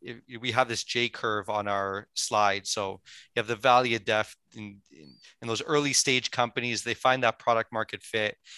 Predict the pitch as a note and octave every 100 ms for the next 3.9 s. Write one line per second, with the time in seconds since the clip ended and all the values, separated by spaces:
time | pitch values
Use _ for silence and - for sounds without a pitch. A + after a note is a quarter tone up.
0 | - - - - G#2+ G#2+ G#2 G#2 F#2+ -
1 | G#2+ G#2+ A2+ - - G#2+ - - - C3
2 | B2+ A#2 A#2 - G#2+ A#2 B2 - - -
3 | C#3 C3 A#2+ A2 G#2 - A2 G#2